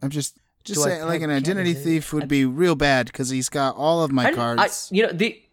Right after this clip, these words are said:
Speaker 2: I'm not, I'm not go-, I'm not gonna lie. Yeah, I'm not gonna lie, Jeff. I didn't think much of Canton at all beyond the show, and this whole thing has really shattered my worldview.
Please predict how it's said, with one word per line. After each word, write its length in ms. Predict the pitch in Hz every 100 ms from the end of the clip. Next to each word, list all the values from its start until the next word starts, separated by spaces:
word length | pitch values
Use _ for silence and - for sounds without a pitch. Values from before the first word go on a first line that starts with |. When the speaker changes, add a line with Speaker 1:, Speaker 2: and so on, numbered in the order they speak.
| _ 156
Speaker 2:
I'm 140 | 175
not, 140 | 202 -
I'm 120 | 165
not 220 | 180 175
go-, 120 | 196 - 143
I'm 160 | 151
not 200 | 160 156
gonna 180 | 165 147
lie. 420 | 143 147 156 156 - _ _ _ _ _ _ _ -
Yeah, 200 | 151 151
I'm 60 | 165
not 160 | 170
gonna 120 | 165
lie, 120 | 151 147
Jeff. 260 | 151 139 -
I 140 | 135 156
didn't 340 | 156 139 131
think 260 | - 127 -
much 220 | 123 120
of 60 | -
Canton 320 | 127 113 110
at 80 | 107
all 480 | 113 120 113 - _
beyond 320 | 127 110 107 104
the 40 |
show, 420 | - 117 107 104
and 220 | 101 101 - _ _ - _ -
this 140 | 131
whole 120 | 123 113
thing 220 | 117 110
has 140 | 110
really 280 | 117 120 120
shattered 380 | - 117 110 98
my 100 | 104
worldview. 680 | 107 123 110 113 113 113